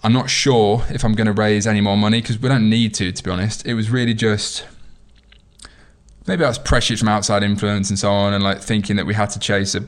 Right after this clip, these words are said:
a much, much bigger second year number than we necessarily do. And that would have required more funding 'cause it wouldn't necessarily been profitable, at, at least in the earlier half of the year, to do it.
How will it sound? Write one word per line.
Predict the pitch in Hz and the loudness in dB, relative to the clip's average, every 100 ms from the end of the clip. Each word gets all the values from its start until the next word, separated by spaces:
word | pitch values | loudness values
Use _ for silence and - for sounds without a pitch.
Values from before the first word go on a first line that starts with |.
| - | -4
a | 202 | 2
much, | 214 214 - | 2 2 0
much | 107 - | -4 -4
bigger | 151 101 98 95 | -2 0 2 0
second | 95 - 101 107 101 | -2 -2 -2 0 0
year | 98 | 2
number | 98 101 104 | 2 2 2
than | 101 | 2
we | 98 | 2
necessarily | 98 98 - 98 95 98 | 0 0 -2 0 0 -2
do. | 98 98 107 - - - - - | -2 0 -2 -6 -14 -20 -20 -8
And | 101 | -2
that | 92 | -2
would | 101 | -2
have | 98 | -2
required | 98 - 101 98 | -4 0 2 2
more | 101 95 | 2 0
funding | 107 101 101 95 95 | 0 0 2 2 0
'cause | 104 | -2
it | 98 | -4
wouldn't | 101 90 | -2 -2
necessarily | 95 - 98 95 | -2 -2 -2 0
been | 92 | -2
profitable, | 95 104 98 - 98 95 | -2 -2 -2 -4 -2 -2
at, | - | -2
at | 101 | -2
least | 98 98 - - - - - - - | -2 -2 -6 -12 -18 -20 -20 -16 -4
in | 98 | -2
the | 95 - | -2 0
earlier | 98 95 95 | 0 0 0
half | 98 98 | 0 -2
of | 98 | 0
the | |
year, | 98 98 98 | 0 2 0
to | 98 | -2
do | 98 107 | -2 2
it. | 117 - | 0 -2